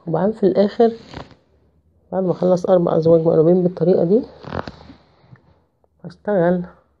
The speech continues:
الزوج الأخير، أخلي المقلوبة لجوه وواحدة عدلة لبره، وبعدين أشتغل أربعة عدلين في الآخر.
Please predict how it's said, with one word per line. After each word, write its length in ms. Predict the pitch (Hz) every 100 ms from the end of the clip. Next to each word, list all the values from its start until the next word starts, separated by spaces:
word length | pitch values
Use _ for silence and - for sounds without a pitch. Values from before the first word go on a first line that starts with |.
| _ _ _ _ _ _ -
الزوج 440 | 160 156 175 180
الأخير، 580 | 165 - - 202 220 226
أخلي 520 | 180 - 180 165 180 180 _ _ _ _ _ _ _ _ _ _
المقلوبة 1040 | 196 190 165 - 160 165 175 180 170 160 156 - _ _ _ -
لجوه 500 | 151 180 208 269 302 _ _ _
وواحدة 420 | 185 175 180 180 160
عدلة 300 | 160 170 156
لبره، 400 | 151 185 247 330 - _ _ _ _ _ _ _ _
وبعدين 500 | 196 202 175 180 175
أشتغل 540 | 165 - 180 175 165 170 - _ _ _ _ _ _ _ _ _ _ _ _ _ _ _ _ _ -
أربعة 340 | 165 156 165
عدلين 400 | 156 147 143 151
في 180 | 147 -
الآخر. 460 | 170 165 156 -